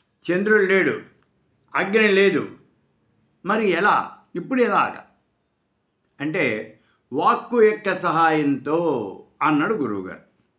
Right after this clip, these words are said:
ఎలా వాక్కు యొక్క సహాయంతో? అవతల ఉన్నటువంటి వ్యక్తి నోటితో చెప్తాడు,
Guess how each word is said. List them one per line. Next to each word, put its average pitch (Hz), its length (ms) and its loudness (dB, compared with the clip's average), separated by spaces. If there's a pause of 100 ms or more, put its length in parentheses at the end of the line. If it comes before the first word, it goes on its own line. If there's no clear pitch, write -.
(460)
ఎలా 214 280 2
వాక్కు 196 320 0
యొక్క 185 280 -2
సహాయంతో? 170 840 0 (840)
అవతల 214 340 2
ఉన్నటువంటి 196 600 2
వ్యక్తి 160 380 0 (960)
నోటితో 214 380 2
చెప్తాడు, 185 520 2